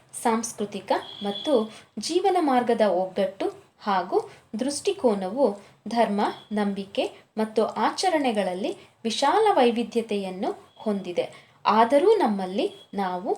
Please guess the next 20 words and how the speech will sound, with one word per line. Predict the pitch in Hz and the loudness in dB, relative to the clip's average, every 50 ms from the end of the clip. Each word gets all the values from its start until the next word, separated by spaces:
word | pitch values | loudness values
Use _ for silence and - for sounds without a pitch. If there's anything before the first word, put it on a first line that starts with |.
| - - _ - 202 | -6 -12 _ -14 -14
ಭಾರತೀಯರು | - - 214 214 254 339 392 392 392 370 349 320 320 311 302 294 285 269 233 | -4 0 2 4 4 4 4 2 0 -2 0 0 0 0 0 0 0 0 0
ಎಂಬ | 208 196 190 190 311 392 - - - - _ _ - | -2 -2 0 2 2 0 0 -4 -14 -20 _ _ 2
ಬಲವಾದ | 214 226 233 294 349 381 381 381 370 381 370 | 2 4 6 6 6 8 6 6 6 6 4
ಬೇರಿದೆ. | - 233 208 196 190 180 170 - - - - - _ _ _ _ _ _ _ _ _ _ _ _ _ | 4 2 0 0 -2 -4 -4 -6 -6 -6 -10 -20 _ _ _ _ _ _ _ _ _ _ _ _ _
ನಮ್ಮ | 240 262 277 339 403 427 392 | -2 0 0 4 4 4 6
ದೇಶದ | 302 285 277 277 - 262 247 254 254 | 6 4 4 6 4 4 6 6 4
ರಾಷ್ಟ್ರಗೀತೆ, | 247 220 208 220 214 - - 226 226 208 196 190 185 - - 339 392 - - - _ _ _ _ _ _ _ _ | 6 4 2 0 -4 -6 -4 -4 -4 -4 -4 -10 -6 0 0 0 0 -2 -10 -20 _ _ _ _ _ _ _ _
ರಾಷ್ಟ್ರಭಾಷೆ, | 233 226 226 - - - 269 247 214 202 214 208 196 190 - - 277 381 415 - - - _ _ - | 2 2 2 0 0 4 4 4 4 2 -2 -4 -4 -4 -2 0 0 0 0 -4 -12 -20 _ _ 0
ರಾಷ್ಟ್ರಮುದ್ರೆ | 226 220 220 - - - 285 262 226 208 190 - - - - - - - - - - _ - | 2 2 2 -2 0 0 2 2 2 0 -2 -4 -2 2 2 2 2 0 -10 -20 -20 _ -4
ಇವು | 233 277 294 339 | -4 0 0 2
ನಮ್ಮ | 320 302 269 254 254 240 - - | 2 2 2 2 2 2 2 2
ಏಕತೆಯ | 220 294 339 - 349 330 - 285 277 277 | 0 0 0 0 -4 0 2 2 2 4
ಸಂಕೇತಗಳಾಗಿವೆ. | 277 - 214 214 - - 240 247 247 254 254 208 214 202 196 190 185 190 190 175 175 - - - - - _ _ _ | 2 0 -2 -2 -4 0 -2 0 2 2 2 2 2 2 0 -2 -2 -6 -6 -4 -4 -4 -4 -8 -16 -20 _ _ _
ಅಲ್ಲದೆ | - 190 185 175 180 175 196 302 370 - - - - - | -6 -6 -4 -4 -6 0 0 0 0 -2 -8 -16 -10 0
ವಂದೇ | 202 214 214 233 254 294 349 403 | 2 2 2 4 4 4 4 4
ಮಾತರಂ, | 359 302 254 233 233 - 220 233 262 320 - - - - _ _ _ | 4 2 2 2 2 0 2 2 0 0 -4 -10 -20 -20 _ _ _
ಸಾರೇ | - - 254 240 247 277 339 381 - | 0 2 4 6 6 6 6 4 4
ಜಹಾನ್ | - 269 - 247 233 240 240 233 | 4 2 4 4 2 2 2 2
ಸೆ | - 269 247 - | 2 2 2 2
ಅಚ್ಚ, | - 214 - - - | 2 -4 -4 -2 -2